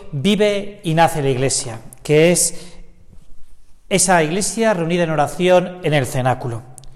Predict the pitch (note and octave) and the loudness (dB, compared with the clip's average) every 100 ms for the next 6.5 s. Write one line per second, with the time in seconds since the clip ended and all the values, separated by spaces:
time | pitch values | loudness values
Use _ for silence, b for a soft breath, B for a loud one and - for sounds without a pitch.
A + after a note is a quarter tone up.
0 | B B B B - D3 F3 G3 F#3 F3+ | B B B B 0 2 4 4 4 0
1 | E3+ G#3 G#3+ G#3+ F3+ F#3 F#3 - D#3+ D3+ | 0 0 0 0 0 -2 -2 -2 -6 -2
2 | F#3+ A3 A#3 - - B B B B B | 0 2 0 -4 -10 B B B B B
3 | _ F3+ E3+ D#3+ D3+ C#3+ D3+ - D#3+ D#3+ | _ 4 6 8 6 4 2 0 0 0
4 | - A3+ - B3 A3+ - B B - D#3+ | 0 -4 -2 -2 -4 -8 B B -6 2
5 | F#3 A3 A3+ G#3+ - - - G3+ F3 D#3 | 4 4 2 0 -4 -8 4 4 4 0
6 | D3 C3 A#2 - - | -2 -4 -8 -8 -10